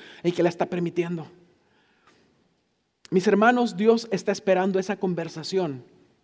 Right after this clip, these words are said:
Él estaba esperando. Pe-, usted, yo me, me pongo a pensar, como saben, me, me encanta el teatro, yo me pongo a pensar a Jesús en la orilla, cuando dijo: "Hijitos", dijo: "Hijitos", para que ellos entendieran que era Él.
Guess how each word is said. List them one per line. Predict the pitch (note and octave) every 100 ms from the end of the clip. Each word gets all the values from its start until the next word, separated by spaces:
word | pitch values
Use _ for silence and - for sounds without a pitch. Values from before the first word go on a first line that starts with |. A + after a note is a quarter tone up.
| _
Él | F3+ D#4
estaba | D#4+ D#3 D#3+
esperando. | D3 E3+ E3 E3+
Pe-, | G3
usted, | G3+ - - - - _ _ _ _ _ -
yo | D3 B3+
me, | D4+
me | A3 A3+ A3
pongo | B3
a | C4
pensar, | A3+ G#3 A3 G#3+ A3+ - - _ _ _ _ _ _
como | E3+ E3
saben, | F#3 F3+ F3
me, | D#3+
me | D3+
encanta | D3 E3+ E3+
el | E3
teatro, | D#3+ D#3+ D#3+
yo | E3
me | F#3
pongo | G#3+
a | G#3
pensar | F#3+ F3+ F#3+
a | F#3+
Jesús | F3+ - G#3+
en | G#3
la | F3
orilla, | G3+ G3+ G3+ - - -
cuando | F#3+ F3+ F3+
dijo: | B3
"Hijitos", | D#4+ D4 D3+ D#3+ G3+ - - - _ _ _ -
dijo: | D4 F4+
"Hijitos", | D4+ E4+ E4+ F#3+ -
para | G3+ F#3
que | G#3
ellos | C4
entendieran | A#3+ F#3+ F#3 C4+ F#3
que | D#3+
era | C3+
Él. | A#2+